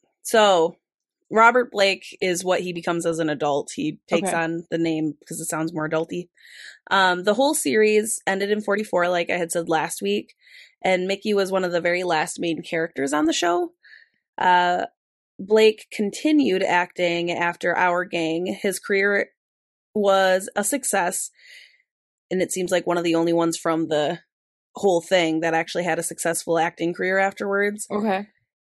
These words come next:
Speaker 1: Um, but from all the accounts that I read, it seemed like his home life was a mess. Um, he said that his mother and his father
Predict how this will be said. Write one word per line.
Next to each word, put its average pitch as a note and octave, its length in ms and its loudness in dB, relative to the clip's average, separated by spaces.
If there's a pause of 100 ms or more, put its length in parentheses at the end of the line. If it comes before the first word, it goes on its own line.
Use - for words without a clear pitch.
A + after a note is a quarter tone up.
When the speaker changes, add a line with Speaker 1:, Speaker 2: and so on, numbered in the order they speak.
(120)
Speaker 1:
Um, F3 520 2
but G3 440 6
from G3 180 0
all G3 220 2
the G#3+ 140 -2
accounts F#3 640 0
that F3 400 2
I E3+ 120 0
read, D3+ 420 -2
it G#3 160 -4
seemed F#3 200 -6
like E3+ 140 -2
his E3+ 120 -4
home E3 220 -2
life E3+ 240 -2
was D#3 160 -2
a D#3 60 -2
mess. D#3 440 -4 (540)
Um, E3+ 280 0
he F3+ 100 -4
said F#3 200 0
that F#3 100 0
his F3 160 -2
mother F3 240 0
and F3+ 160 0
his F3+ 160 -4
father E3+ 520 0